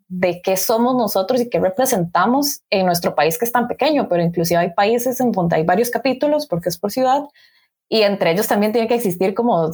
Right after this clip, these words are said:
eh, cierta sinergia y comunicación. Y otra cosa que yo creo que ya rescato mucho de nosotros a nivel local es que sí trabajamos muy de la mano o nos gusta como sentirnos aliados de otras comunidades que hay acá.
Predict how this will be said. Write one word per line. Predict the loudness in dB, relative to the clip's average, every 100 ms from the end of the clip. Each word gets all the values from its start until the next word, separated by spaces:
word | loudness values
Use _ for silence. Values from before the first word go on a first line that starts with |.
| -6 -2
eh, | 0 0
cierta | 0 -2 0 0
sinergia | 0 2 2 2 2 2 0
y | -2
comunicación. | -2 0 0 -2 0 0 0 -6 _ -20 -20 _ _
Y | -2
otra | 0 0 0
cosa | 0 0
que | 0
yo | 0
creo | 0
que | 0 0
ya | 2 2 0
rescato | -2 -2 0 0
mucho | 0 0 0
de |
nosotros | 2 2 0 0 2
a |
nivel | 2 2 0
local | 0 2 0 0 -4 -2
es | 0 -2 -4 -2
que | 2 2 2 -2 -6
sí | -2 0 -2 -2
trabajamos | 0 2 2 0
muy | 2 0 -2 -2
de | -2 2
la | 2 2
mano | 2 2 0 0 0
o | 0 2 2
nos | 2 2
gusta | 2 2 0 0
como | 0 0 0 -2 -10 _ _
sentirnos | -4 0 0 0
aliados | 0 2 2 2
de | 0
otras | 0 -2
comunidades | 0 0 2 0 0
que | 0
hay | 0
acá. | 0 -2 -4